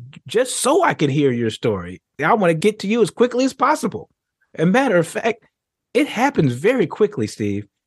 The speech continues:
When those barriers are brought down, when that humanness, when that connectedness is, is made, when that truth is created,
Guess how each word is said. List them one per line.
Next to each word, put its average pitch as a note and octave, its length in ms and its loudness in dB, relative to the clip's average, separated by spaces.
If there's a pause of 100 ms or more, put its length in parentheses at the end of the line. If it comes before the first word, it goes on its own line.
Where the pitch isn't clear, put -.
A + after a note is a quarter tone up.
(440)
When D#3+ 200 2
those A3+ 380 0
barriers A#3+ 800 0 (160)
are E3+ 100 2
brought F#3 380 -2
down, G#3 520 0 (500)
when D#3 480 0 (100)
that E3+ 180 0
humanness, G3+ 840 0
when D3+ 140 0
that F#3+ 180 0
connectedness F#3+ 760 0
is, F3 100 0 (180)
is D#3 160 0
made, F#3+ 520 0 (420)
when C#3 140 2
that A#3 260 -2
truth - 400 -2
is F#3 160 0
created, F#3+ 640 0